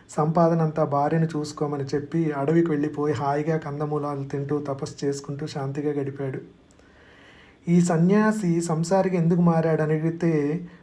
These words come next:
"కౌపీన సంరక్షణార్థం" అనే జవాబు వచ్చింది. అంటే, దాని అర్థం విడమర్చి చెప్పాల్సిన పని లేదు. గోచీని సంరక్షించుకోవడానికి తను చేసిన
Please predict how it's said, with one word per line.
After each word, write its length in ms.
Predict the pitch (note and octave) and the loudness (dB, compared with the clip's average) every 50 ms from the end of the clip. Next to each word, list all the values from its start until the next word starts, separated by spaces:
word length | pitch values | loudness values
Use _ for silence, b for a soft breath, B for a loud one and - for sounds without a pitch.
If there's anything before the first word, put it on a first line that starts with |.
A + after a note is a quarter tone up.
| B B - | B B 0
"కౌపీన 420 | E3 E3 E3+ E3+ E3+ F#3+ F3+ F3 | 2 4 4 4 2 2 2 4
సంరక్షణార్థం" 1000 | F3 F3 D#3+ D3 D3+ D#3 D#3 D3+ D3+ - - D3+ D3 C#3+ C#3+ C#3 A#2 B2 C#3 D3+ | 2 2 0 -2 -2 -2 -2 -2 -2 -4 -4 -2 -2 -2 -4 -4 -4 -4 -2 -2
అనే 200 | D3+ C#3 C#3+ C#3 | -2 -2 -2 -2
జవాబు 340 | C3+ C#3+ C3+ C#3+ C#3+ D3+ D3+ | -2 -2 -2 -2 0 0 0
వచ్చింది. 460 | C#3 - - - D3 C3 A#2+ A#2+ - - B B B B B B B D3 | 0 -2 -4 -6 -8 -8 -8 -10 -12 -14 B B B B B B B -6
అంటే, 200 | D3+ D3+ E3 D#3+ | -2 0 2 2
దాని 240 | D#3+ D#3 C#3+ D3 | 2 2 0 0
అర్థం 280 | D3 C#3+ C#3+ E3+ F3+ F3+ | -2 -4 -2 -2 0 2
విడమర్చి 460 | E3 D3+ D#3+ D#3 E3+ E3 E3 - D3+ | 2 2 2 2 0 -2 -2 -2 -4
చెప్పాల్సిన 460 | D3 C#3+ D3 - D#3 D3+ D3+ - E3 | -4 -2 -2 -2 -2 -2 -2 -2 -6
పని 240 | D3 - D3 C#3 C#3+ | -6 -4 -4 -4 -2
లేదు. 340 | C#3+ C#3+ C#3 C3+ C3+ C#3 C3+ - - - B B B B B B - C#3+ D3 | -2 -2 -2 -2 -2 -4 -8 -10 -14 -20 B B B B B B -6 0 2
గోచీని 720 | D#3+ E3+ F3+ F3 F3 G3 F#3+ F3+ D#3+ D3 D3 D3 D#3 E3 D#3+ B B B B B B B B - - | 4 6 4 4 4 4 4 4 2 2 0 -2 -4 -4 -6 B B B B B B B B -8 -4
సంరక్షించుకోవడానికి 1400 | D#3 D3 D3+ D#3+ - - - - F3 D#3+ - - - E3 D3 C#3+ D3 C#3+ D3+ C#3 C3+ - D#3 C3+ C#3 C#3+ D#3 E3+ - - - B B B B B B B B - | -2 0 0 0 0 0 0 0 0 0 0 2 2 2 2 2 2 0 0 -2 -2 -2 0 0 0 0 0 -2 -4 -8 -14 B B B B B B B B 0
తను 120 | D#3 D3 | 0 0
చేసిన 680 | C#3+ - D#3 D3 D3 D3 - D#3+ D#3 D3 C3+ C#3 C#3+ | 0 0 0 0 0 0 0 0 2 2 0 0 0